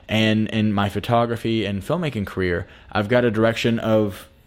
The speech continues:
where I'm headed next. But the one thing that's been lagging is this podcast. And it's one of those things, it's like,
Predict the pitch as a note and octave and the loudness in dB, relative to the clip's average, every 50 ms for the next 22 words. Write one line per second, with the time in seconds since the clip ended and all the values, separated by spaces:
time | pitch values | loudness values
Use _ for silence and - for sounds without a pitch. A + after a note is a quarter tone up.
0 | _ _ - - - - - B2 A#2+ A2 G#2+ B2+ C3+ C3+ C3 B2+ A#2+ G#2+ A#2+ B2 | _ _ -20 -20 -20 -20 -18 -12 -8 -2 2 4 4 4 4 2 0 0 0 0
1 | A#2+ A2+ G#2+ G#2 A2 A2+ - - - - - A#2 G#2+ A#2+ A#2+ B2+ C3+ D#3 D#3+ E3 | 0 2 2 2 0 0 -2 -4 -6 -6 -6 -4 0 0 0 2 2 2 0 0
2 | D#3 D#3+ D#3 D3+ C#3 C3 B2 - - A#2 A2 G#2+ G#2+ G#2+ G#2+ G#2+ G2 G#2 G#2 G2 | -2 -2 -2 -2 -2 -4 -4 -4 -4 -4 -2 -2 -2 0 -2 -2 -2 -4 -6 -4
3 | G2 G2+ F#2 G2+ G2+ - - - - G#2 G#2+ G#2 - - - G2 - - - - | -6 -6 -6 -8 -10 -10 -12 -8 -6 -4 -4 -4 -6 -8 -8 -8 -8 -8 -10 -14
4 | - - - - - - - - - - - G#2 A2+ A2 A2 A2+ G#2+ A2 - - | -18 -20 -20 -20 -20 -20 -20 -20 -14 -8 -4 -2 0 0 0 0 0 -2 -2 -2
5 | C#3+ D3 C#3 B2+ A2+ - - D#3 D#3+ C#3+ B2 A#2 - - A#2 A2+ G#2 - - | 0 2 2 2 2 2 -2 -2 0 -2 -2 -2 0 0 0 0 -2 -4 -12